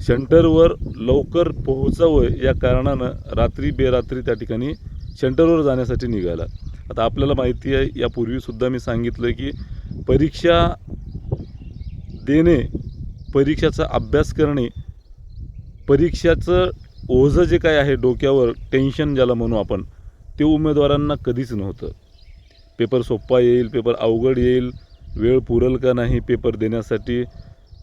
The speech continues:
या सगळ्या गोष्टीचं जे काही नियोजन होतं, हे लावताना परीक्षार्थीला कधीही ती बाब अवघड गेली नाही. मात्र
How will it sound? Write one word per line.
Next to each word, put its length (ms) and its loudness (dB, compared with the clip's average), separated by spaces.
या 160 2
सगळ्या 560 0
गोष्टीचं 440 -4
जे 120 -2
काही 180 0
नियोजन 400 2
होतं, 360 -2
हे 160 0
लावताना 380 2
परीक्षार्थीला 760 -2
कधीही 520 0
ती 260 -8
बाब 280 2
अवघड 360 2
गेली 240 -4
नाही. 200 -8
मात्र 480 4